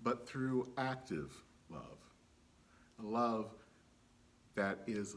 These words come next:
living itself out to others, both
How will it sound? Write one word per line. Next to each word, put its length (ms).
living 560
itself 560
out 320
to 300
others, 580
both 220